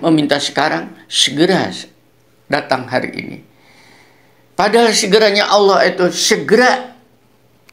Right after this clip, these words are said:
artinya pasti datang. Hanya waktunya itu Allah yang menentukan, karena itu merupakan sebuah selektivitas terhadap kekuatan mental seseorang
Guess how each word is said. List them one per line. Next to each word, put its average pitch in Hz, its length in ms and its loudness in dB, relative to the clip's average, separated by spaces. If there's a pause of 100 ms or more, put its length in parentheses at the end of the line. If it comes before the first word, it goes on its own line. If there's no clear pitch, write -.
artinya 139 560 -6 (240)
pasti 185 320 -6
datang. - 400 -4 (800)
Hanya 160 240 0
waktunya 196 640 0
itu 147 480 -6 (960)
Allah 165 320 0
yang 143 160 2
menentukan, 131 800 -4 (560)
karena 131 560 -4 (240)
itu 131 240 -4
merupakan 120 480 -4
sebuah 113 640 -8 (480)
selektivitas 175 1000 -2 (1200)
terhadap 135 480 -4
kekuatan 127 560 -4
mental 120 400 -4
seseorang - 720 -6